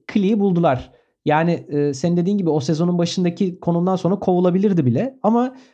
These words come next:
işte geçtiğimiz sezonun sonunda yakaladığı omurga üzerinden diyeyim, bir şeyler inşa etmeyi başardılar ve daha sonra işte biraz skorları almanın da yardımıyla onun üzerine koydukları güvenle de ilerlemeyi başardılar.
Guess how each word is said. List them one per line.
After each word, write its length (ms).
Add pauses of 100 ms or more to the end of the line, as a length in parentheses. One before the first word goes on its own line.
(140)
işte 200
geçtiğimiz 540
sezonun 320
sonunda 760
yakaladığı 880 (240)
omurga 400
üzerinden 560
diyeyim, 160
bir 40
şeyler 240
inşa 260
etmeyi 280
başardılar 640
ve 200
daha 160
sonra 400 (440)
işte 280
biraz 260
skorları 460
almanın 280
da 60
yardımıyla 560
onun 240
üzerine 380
koydukları 420
güvenle 400
de 60
ilerlemeyi 380
başardılar. 580